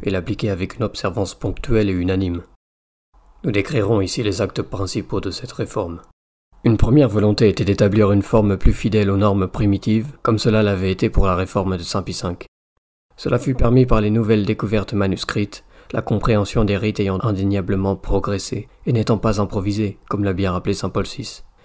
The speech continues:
Les pratiques des premiers siècles et la patristique étant davantage comprises depuis, il est tout à fait normal de ne plus avoir aujourd'hui la même conception de ce qu'est la norme des pères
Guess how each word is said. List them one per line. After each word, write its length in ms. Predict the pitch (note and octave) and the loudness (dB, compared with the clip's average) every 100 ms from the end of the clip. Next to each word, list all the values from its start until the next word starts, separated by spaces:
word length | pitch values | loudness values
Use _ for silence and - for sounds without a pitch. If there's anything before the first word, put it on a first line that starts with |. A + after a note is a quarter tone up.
| - - | -20 -4
Les 120 | A2+ | -2
pratiques 380 | - A2+ A#2+ F#2+ | 0 0 0 -2
des 100 | G2 | -2
premiers 300 | - G#2 F#2+ | 0 0 0
siècles 360 | - G#2+ F#2 | 0 -2 0
et 40 | G2 | -2
la 100 | F#2 | 0
patristique 640 | G#2 - G2+ - B2+ - | 0 0 -4 -6 -8 -8
étant 160 | - F#2 | -4 -2
davantage 520 | G2+ F#2+ F2+ F2+ - | 0 0 -2 -2 -2
comprises 440 | - G2 A#2 F#2+ | -4 -2 -2 -2
depuis, 400 | G2 F2+ A2+ B2+ - - - - | -4 0 2 2 -2 -16 -20 -6
il 80 | C3 | -2
est 60 | |
tout 140 | - C3 | 0 0
à 60 | - | 0
fait 140 | A2 | 2
normal 280 | G2 A2 G#2 | 2 2 2
de 120 | G#2 | 0
ne 60 | G2 | -2
plus 220 | A2 G2+ | -2 -2
avoir 240 | F#2 G2+ | 0 0
aujourd'hui 400 | G2 G2+ G2 A2+ | 0 0 0 0
la 80 | G2 | 0
même 260 | G2 F#2+ F#2+ | 0 0 -2
conception 560 | G#2 - - - A#2 | -4 -4 -4 -2 0
de 80 | G2 | 0
ce 100 | - | -4
qu'est 100 | - | -2
la 100 | F2+ | -2
norme 420 | F#2+ F#2+ F#2 F#2 | 0 0 0 -2
des 120 | F#2 - | -4 -2
pères 320 | B2 A2 | 0 0